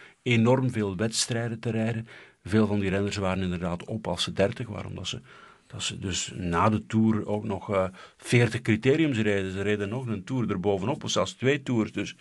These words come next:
en dat was enorm, enorm slopend. Dus om toch maar een beetje geld te hebben. Ehm, dus hij kon niet rentenieren, hij had niet genoeg. Hij had wel genoeg om, om een startkapitaal te hebben voor een,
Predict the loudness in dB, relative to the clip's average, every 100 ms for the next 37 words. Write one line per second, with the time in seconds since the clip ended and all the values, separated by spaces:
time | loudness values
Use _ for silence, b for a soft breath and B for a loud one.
0 | B B B -14 -4 -2 -2 B B B
1 | -2 2 4 4 4 2 0 -2 0 0
2 | -2 -4 -4 -4 -6 -8 B B B -6
3 | -2 -2 2 2 2 0 2 0 0 0
4 | -2 -2 -2 -2 -2 0 0 -4 B B
5 | B B 0 4 4 0 -6 B B -10
6 | -8 -6 -8 -2 4 4 6 2 0 -4
7 | -4 -6 -6 -4 -6 -6 -6 -4 -4 -6
8 | -4 -2 0 -2 -6 B B B -14 -8
9 | -2 -2 4 4 4 2 0 0 -4 -2
10 | -2 -6 -10 -10 -6 2 2 2 -4 -4
11 | -2 0 0 -2 -8 -6 -6 -4 -4 -6